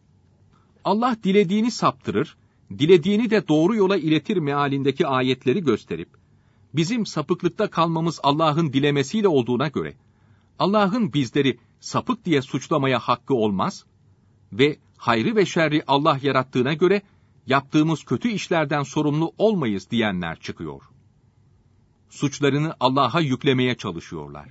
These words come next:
Kur'an-ı Kerim'i anlamak öyle kolay değildir.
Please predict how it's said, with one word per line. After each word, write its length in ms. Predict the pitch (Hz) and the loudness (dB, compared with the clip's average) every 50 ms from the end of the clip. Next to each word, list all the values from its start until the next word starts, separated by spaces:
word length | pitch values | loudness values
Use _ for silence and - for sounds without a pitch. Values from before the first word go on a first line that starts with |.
| - _ _ _ _ _ _ _ _ _ _ _ _ _ _ _ | -20 _ _ _ _ _ _ _ _ _ _ _ _ _ _ _
Kur'an-ı 320 | - 120 127 127 131 127 117 | -2 0 2 2 2 0 0
Kerim'i 320 | - 123 117 120 117 123 | 0 0 0 0 0 -2
anlamak 480 | - 117 120 120 120 117 120 110 110 117 | -2 -2 -2 -2 -2 -2 -2 -2 -2 -2
öyle 220 | 110 110 107 104 | -2 0 -2 -2
kolay 380 | 104 - 107 101 98 98 92 - | -2 -2 -2 -2 -2 -2 -4 -6
değildir. 380 | 92 - - 175 - 76 71 | -8 -8 -8 -8 -10 -14 -18